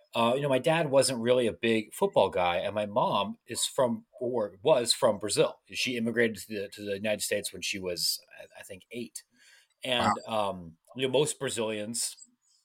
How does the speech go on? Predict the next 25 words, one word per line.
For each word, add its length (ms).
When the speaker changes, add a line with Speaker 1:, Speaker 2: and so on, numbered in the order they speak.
Speaker 1:
at 120
that 180
time 400
were 140
typically 440
resettled 560
in 80
places 400
where 120
there 140
are 60
other 160
Brazilians, 560
right? 220
Which 220
is 160
generally 340
South 240
Florida 460
or, 560
um, 460
outside 300
of 40
New 80
York 460